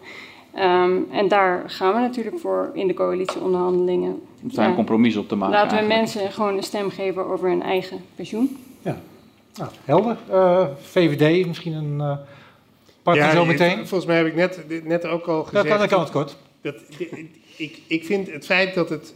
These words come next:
Speaker 4: of wij vinden dat het feit dat er een pensioenakkoord is gesloten in, na al die jaren dat we een uitgebreide behandeling van de W T P hebben gehad, dat we dat niet zomaar moeten weggooien. Dat dat doodzonde zou zijn voor, voor de,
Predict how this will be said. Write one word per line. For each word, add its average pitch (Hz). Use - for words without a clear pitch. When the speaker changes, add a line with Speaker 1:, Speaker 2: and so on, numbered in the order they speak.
Speaker 4:
of 147
wij 151
vinden 165
dat 147
het 143
feit 170
dat 151
er -
een 139
pensioenakkoord 190
is 175
gesloten 165
in, 151
na 151
al 190
die 185
jaren 170
dat 147
we 139
een 135
uitgebreide 175
behandeling 160
van 160
de 147
W 147
T -
P -
hebben 165
gehad, 151
dat 135
we 143
dat 143
niet 165
zomaar 160
moeten 143
weggooien. 185
Dat 143
dat -
doodzonde 185
zou 151
zijn 139
voor, 131
voor 147
de, 131